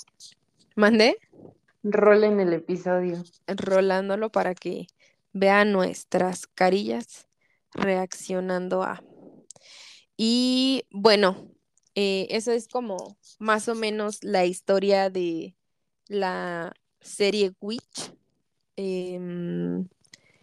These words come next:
Speaker 1: la verdad es que volvemos a lo mismo. Siento que es una historia que aún en nuestra edad vale mucho la pena.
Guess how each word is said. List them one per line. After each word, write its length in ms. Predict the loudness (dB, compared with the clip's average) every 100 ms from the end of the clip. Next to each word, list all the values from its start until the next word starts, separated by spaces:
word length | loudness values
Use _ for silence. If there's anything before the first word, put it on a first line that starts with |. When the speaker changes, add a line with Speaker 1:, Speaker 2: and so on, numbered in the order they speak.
| _ 2
Speaker 1:
la 220 | 6 6
verdad 340 | 6 6 4 4
es 200 | -4 -4
que 460 | -4 -4 -6 -14 -20
volvemos 600 | -4 2 4 2 -2 -6
a 60 | -6
lo 100 | -6
mismo. 640 | -6 -6 -6 -4 -4 -6 _
Siento 440 | -16 -4 -4 -2 -4
que 80 |
es 80 | -4
una 120 | -6
historia 380 | -8 -4 0 0
que 320 | 0 -2 -2 -2
aún 420 | -4 -2 -4 -4
en 120 | -6
nuestra 320 | -6 -8 -4
edad 160 | -2 -2
vale 220 | -2 -4
mucho 240 | -6 -12 -12
la 100 | -10
pena. 360 | -8 -8 -12